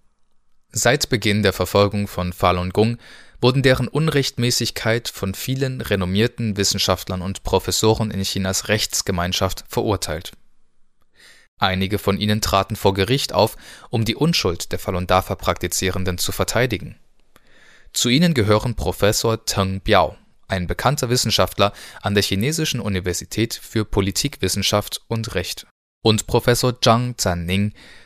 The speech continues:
von der Juristischen Fakultät der Südostuniversität. Im Laufe der Jahre haben mehr als hundert Anwälte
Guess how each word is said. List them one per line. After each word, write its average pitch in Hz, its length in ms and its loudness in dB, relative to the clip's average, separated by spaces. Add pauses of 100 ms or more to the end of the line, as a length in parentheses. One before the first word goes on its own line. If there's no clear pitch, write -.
(180)
von 123 140 2
der 123 100 4
Juristischen 135 580 2
Fakultät - 720 0
der 87 120 2
Südostuniversität. - 1500 0 (840)
Im 110 120 2
Laufe 151 280 4
der 107 140 4
Jahre 92 460 2
haben 104 320 4
mehr 120 260 2
als 113 240 -2
hundert 151 360 2
Anwälte 101 580 2